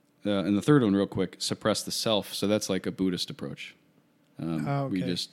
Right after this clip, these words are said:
Speaker 2: Okay.
Speaker 1: and he even says, he's like, "I would be most tempted if I wasn't a Christian to go that way." And I think I would agree with that,
Speaker 2: Well,
Speaker 1: you
Speaker 2: just
Speaker 1: know?
Speaker 2: to explain quickly, that would be something like, um, convince yourself that you don't matter, and so your pain doesn't matter.
Speaker 1: Right. Nothing,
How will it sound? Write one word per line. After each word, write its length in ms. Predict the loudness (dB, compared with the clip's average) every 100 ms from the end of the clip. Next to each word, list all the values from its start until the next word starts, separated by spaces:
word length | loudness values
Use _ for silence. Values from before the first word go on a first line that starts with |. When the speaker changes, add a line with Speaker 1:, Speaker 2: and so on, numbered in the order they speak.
| _ -12
Speaker 2:
Okay. 300 | -8 -8 -10 _
Speaker 1:
and 160 | 0
he 100 | 4 6
even 180 | 6 4
says, 320 | 0 -2 -2
he's 160 | -4 -6
like, 240 | -6 -6
"I 160 | -4 -4
would 160 | -4 -4
be 100 | -4 -2
most 320 | 2 2 2
tempted 320 | 0 0 -2
if 80 | 0
I 60 | 2
wasn't 240 | 2 0
a 20 |
Christian 300 | -4 -4 -4
to 60 | -4
go 120 | -4
that 160 | -8 -8
way." 140 | -12
And 100 | -4
I 60 | -2
think 160 | -2 -2
I 80 |
would 180 | -2 -2
agree 280 | -4 -6 -6
with 100 | -8
that, 140 | -8 2
Speaker 2:
Well, 120 | 4
Speaker 1:
you 60 |
Speaker 2:
just 140 | 4 2
Speaker 1:
know? 20 |
Speaker 2:
to 40 | 2
explain 360 | 0 0 -2 -2
quickly, 480 | -2 -4 -2 -4 -2
that 180 | 0 2
would 140 | 2
be 80 | 0
something 340 | -2 -4 -4
like, 400 | -4 -6 -8 -18 _ _ -20 -20 _ _
um, 540 | -4 -4 -4 -6 -10 -14
convince 460 | -4 2 4 4 2
yourself 640 | -2 -2 -2 0 -2 -6 -18 _
that 240 | -8 -4
you 80 | 0
don't 220 | 0 0 -2
matter, 500 | -4 -4 -4 -6 -12 _ _
and 160 | -10 -8
so 120 | -6
your 160 | -4 -6
pain 320 | -8 -12 -10
doesn't 320 | -10 -12 -14
matter. 360 | -14 -14 -14 -16 _
Speaker 1:
Right. 200 | -4 -2 4
Nothing, 460 | 4 4 4 4